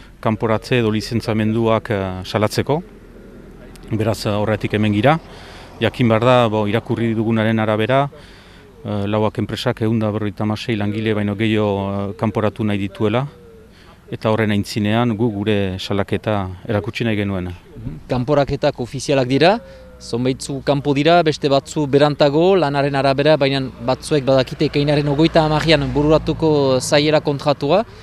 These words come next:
Speaker 2: Bitxi dena lantegi handi untan aipatu dugu jadanik, ez sindikaturik izaitia, zer, eh, harreman du labek hemengo langileekin?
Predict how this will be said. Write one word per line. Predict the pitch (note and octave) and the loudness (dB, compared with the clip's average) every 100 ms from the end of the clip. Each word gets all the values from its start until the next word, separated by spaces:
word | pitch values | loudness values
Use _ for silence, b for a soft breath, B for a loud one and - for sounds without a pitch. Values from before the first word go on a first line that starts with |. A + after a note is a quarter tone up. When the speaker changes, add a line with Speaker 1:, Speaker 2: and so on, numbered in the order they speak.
| B B B B - - | B B B B -18 -6
Speaker 2:
Bitxi | C#3 G#3 | -4 2
dena | G3 G#3+ G3+ E3 C#3+ C3+ | 4 4 4 2 0 0
lantegi | C#3+ D#3+ E3+ E3+ | -2 0 0 0
handi | F3 F3+ F3 | 0 0 0
untan | F3+ F3 D#3+ | 0 0 0
aipatu | D#3 D3+ D#3 | 0 -2 -2
dugu | D3+ D#3 D#3 | -2 0 2
jadanik, | C#3+ C#3+ F#3+ F3+ | 4 4 2 -2
ez | D#3+ | -2
sindikaturik | - D#3+ D3+ E3 D3+ E3 D#3 | -2 -4 0 0 0 -2 -6
izaitia, | D#3 - D#3 - A3+ | -4 0 2 2 -2
zer, | - G3+ D#3 | 0 -4 -2
eh, | C3 B2 | -2 -2
harreman | - B2+ D3 D3 | -4 -2 -2 -2
du | D3+ C#3 | -2 2
labek | C3 C3+ D3+ - - B B | 2 4 2 0 -10 B B
hemengo | B2+ C3+ D3 | -4 -2 2
langileekin? | C#3+ C3 C3+ C#3 C#3+ D3+ | 2 2 2 2 0 -4